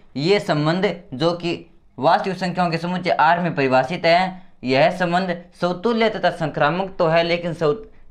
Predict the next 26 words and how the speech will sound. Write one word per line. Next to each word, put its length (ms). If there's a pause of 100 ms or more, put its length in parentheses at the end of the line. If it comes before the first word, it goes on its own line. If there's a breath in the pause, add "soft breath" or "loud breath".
(100)
सममित 340
नहीं 280
है। 160
ये 260
हमें 160
सिद्ध 180
करना 220
है। 240 (280 loud breath)
तो 80
आइए 320 (160)
करते 220
हैं 60
इसका 240
हल। 160 (3250 soft breath)
अब 120
सबसे 320
पहले 180
तो 80
सम-, 280
समुच्चय 360
लिख 140
लेते 240
हैं 60
अपना। 220
समुच्चय 520
है, 420